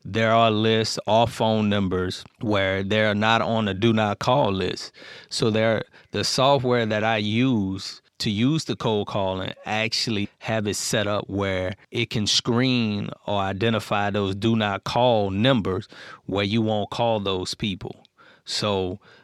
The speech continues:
that's one thing you really have to be very careful of, because, you know, people will ask, you know, "Hey, I was on a do not call list. Why did you contact me?" And they'll try to report you. So you gotta be careful of that and how you running your numbers and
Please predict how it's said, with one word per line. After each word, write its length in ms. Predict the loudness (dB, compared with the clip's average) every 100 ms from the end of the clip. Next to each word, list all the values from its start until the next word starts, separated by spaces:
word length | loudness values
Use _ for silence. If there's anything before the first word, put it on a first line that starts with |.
| _
that's 360 | -2 0 0 0
one 180 | -4 -2
thing 260 | -4 -4
you 200 | -2 -2
really 260 | 0 0 -2
have 260 | -2 -4 -6
to 100 | -6
be 360 | -4 -4 -4
very 300 | -4 -6 -6
careful 560 | -6 -4 -4 -6 -6 -4
of, 280 | -4 -6 -8
because, 600 | -10 -6 -4 -4 -6 -10 -20 -20 -20 _ -16
you 140 | -8 -4
know, 320 | -4 -6 -8 -4
people 320 | -2 -2 -2
will 160 | 0
ask, 520 | 2 2 0 -4 -8 -6
you 160 | -6
know, 340 | -4 -4 -4 -4
"Hey, 260 | -2 0
I 100 | 0
was 180 | -2 -2
on 160 | -2 -2
a 60 |
do 160 | -2 -2
not 220 | -2 -4
call 300 | -4 -2 -2
list. 260 | -2 -6 -4
Why 140 | -4
did 200 | -4 -6
you 60 | -8
contact 640 | -6 -6 -6 -6 -8 -8
me?" 240 | -8 -8 -10 -20 -16 -6
And 100 | -4
they'll 100 | -2
try 220 | -2 -2
to 80 | -4
report 480 | -6 -4 -4 -2
you. 60 | -4
So 120 | -4
you 160 | -4 0
gotta 200 | -2 -2
be 160 | -4
careful 320 | -4 -4 -4 -4
of 60 |
that 200 | -4 -4
and 100 | -6
how 120 | -4
you 200 | -4 -2
running 280 | -2 -4 -4
your 100 | -6
numbers 540 | -6 -6 -6 -8 -8 -10
and 300 | -10 -10 -12